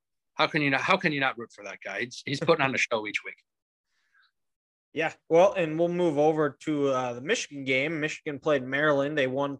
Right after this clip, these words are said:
Speaker 2: thirty-four twenty-seven. Michigan struggled early. They were behind going in. Looked like they were about to lose or be down going into the first half, and then Blake Corum on a fourth and one broke a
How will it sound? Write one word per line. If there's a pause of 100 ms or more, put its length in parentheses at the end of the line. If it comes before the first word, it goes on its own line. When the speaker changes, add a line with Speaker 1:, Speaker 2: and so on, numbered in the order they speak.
Speaker 2:
thirty-four (160)
twenty-seven.
Michigan
struggled
early.
They
were
behind
going
in. (560)
Looked
like
they
were
about
to
lose
or
be
down
going
into
the (580)
first
half,
and
then
Blake (120)
Corum (440)
on
a
fourth
and
one
broke
a